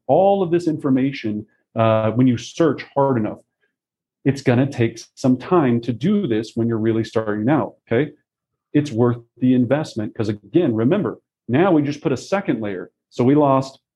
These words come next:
ninety-nine percent of the agents. Now we're gonna lose another half percent because now we got the information, but they're not gonna go try to find the phone number and email addresses, okay? There are services out there that will provide you every email address.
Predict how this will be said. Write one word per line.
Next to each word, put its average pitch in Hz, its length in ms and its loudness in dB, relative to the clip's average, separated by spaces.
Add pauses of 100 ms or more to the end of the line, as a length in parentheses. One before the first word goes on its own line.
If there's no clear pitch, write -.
ninety-nine 165 480 2
percent 151 300 -2
of 123 60 -2
the 120 140 -2
agents. 120 420 -6 (180)
Now 127 160 2
we're 151 80 4
gonna 143 140 2
lose 127 180 2
another 117 220 0
half 160 360 -4
percent 113 460 -4
because 117 260 0
now 120 160 2
we 131 80 4
got 120 180 -2
the 120 80 0
information, 120 420 0
but 110 80 0
they're 113 80 -2
not 120 180 0
gonna 117 140 -2
go 110 80 2
try 110 180 -2
to 110 80 -4
find 107 200 -6
the 98 60 -14
phone 127 220 2
number 107 240 0
and 113 80 -2
email 107 260 0
addresses, - 520 -14 (1080)
okay? 123 220 -8 (360)
There 127 120 2
are 123 40 0
services 170 460 0
out 180 180 2
there 135 80 0
that 113 80 -2
will 113 100 -4
provide 117 360 -2
you 113 140 -8
every 151 300 -2
email 156 300 0
address. 123 400 -2